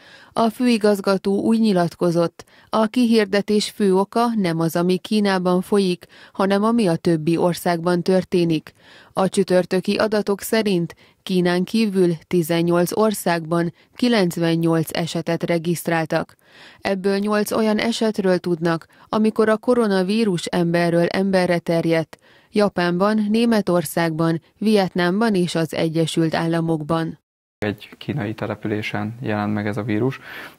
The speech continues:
Speaker 2: és mivel ott ugye, ö, nagyon nagy számú ember fordult meg relatíve kis területen,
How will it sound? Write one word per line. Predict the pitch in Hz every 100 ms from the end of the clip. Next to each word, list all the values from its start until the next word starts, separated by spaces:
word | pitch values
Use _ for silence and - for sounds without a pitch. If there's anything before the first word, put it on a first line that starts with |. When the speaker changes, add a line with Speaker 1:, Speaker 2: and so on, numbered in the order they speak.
| -
Speaker 2:
és | 113 -
mivel | 107 101
ott | 104 -
ugye, | 110 101 104 104 113 - -
ö, | - 104 101 101 -
nagyon | 113 113 104
nagy | 104
számú | - 104 104 104 -
ember | 113 101 98 101 131
fordult | - 104 101 104 -
meg | 98 101 - _
relatíve | - 101 101 101 104
kis | - 107
területen, | - 104 104 - -